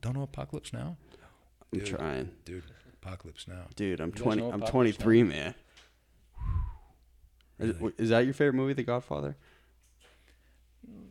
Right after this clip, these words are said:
Speaker 1: Uh, I, no, I can't say it's my favorite movie, but I sure, I sure like the picture.
Speaker 2: I feel like that's a very atypical movie to ha-, have as your favorite.
Speaker 1: Really? I think a lot of people would say it is their favorite picture.
Speaker 2: Dude, it's an awesome movie.
Speaker 1: Yeah,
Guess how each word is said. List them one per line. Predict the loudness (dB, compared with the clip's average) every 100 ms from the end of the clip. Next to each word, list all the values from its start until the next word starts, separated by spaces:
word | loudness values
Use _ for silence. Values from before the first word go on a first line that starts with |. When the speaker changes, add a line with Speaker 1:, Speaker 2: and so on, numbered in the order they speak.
| -16
Speaker 1:
Uh, | -14 -10 -10 -10 -10 -10 -10 -12 -12 -14 -20 -16
I, | -14 -14 -6
no, | 0
I | 0
can't | 0 -2
say | -2
it's | -2
my | -2
favorite | -2 -2
movie, | -2 -4
but | -4
I |
sure, | -4 -6 -8
I | -8
sure | -8 -8
like | -14 -16
the | -18
picture. | -16 -12 -12 -14 -20 -20 -20 -20 -14
Speaker 2:
I | -6
feel | 0 2
like |
that's | 2 2
a |
very | 6 6 6
atypical | 2 0 0 -6 -6 -6 -4 -4 -6 -6
movie | -4 -2 -4
to | -8 -8
ha-, | -10 -14 -10
have | -8 -8
as | -10
your | -10
favorite. | -10 -10 -10 -10 -6
Speaker 1:
Really? | -4 -4 -4
I |
think | -6 -6 -6
a |
lot | -6 -8
of | -6
people | -6 -6
would | -6
say | -6 -8
it | -8
is | -8
their | -10
favorite | -10 -12 -12 -14
picture. | -16 -14 -14 -4
Speaker 2:
Dude, | 0 0
it's | 0
an | -6
awesome | -6 -4 -2 -2
movie. | -4 -6 -6
Speaker 1:
Yeah, | -6 -4 -6